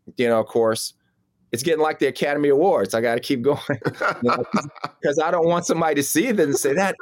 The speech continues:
Speaker 1: ungrateful, blah, blah, blah. I did this." <laughs> I, but, you know, if I'm missing anybody, uh, you know, I'm gonna say I'm sorry, you know, but, uh, those are the ones who I quote from their playbook the most, those people.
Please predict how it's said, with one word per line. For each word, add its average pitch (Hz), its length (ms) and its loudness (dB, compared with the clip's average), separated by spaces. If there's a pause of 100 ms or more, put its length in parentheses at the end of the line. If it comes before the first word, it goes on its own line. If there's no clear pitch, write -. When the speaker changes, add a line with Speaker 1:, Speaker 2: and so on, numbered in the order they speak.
Speaker 1:
ungrateful, 160 880 2
blah, 165 260 0
blah, 160 220 0
blah. 160 360 0 (280)
I 147 140 0
did 175 280 0
this." 175 260 0
<laughs> 170 80 -2
I, 170 80 -4 (680)
but, 143 320 0 (260)
you 131 160 2
know, 120 320 0 (400)
if 117 160 -2
I'm 143 220 0
missing 147 360 0
anybody, 107 560 2
uh, 95 120 0
you 107 180 0
know, 107 80 0
I'm 113 100 0
gonna 104 120 0
say 107 180 -2
I'm 98 120 -2
sorry, 80 520 -4
you 95 140 -2
know, 90 160 0
but, 92 320 0
uh, 92 240 0 (500)
those 135 380 0
are 156 40 4
the 135 120 0
ones 123 400 0
who 117 140 2
I 104 120 -2
quote 123 540 0 (520)
from 110 260 0
their 104 120 2
playbook 95 540 0 (680)
the 95 340 0
most, 101 400 -2 (580)
those 95 240 0
people. - 320 -4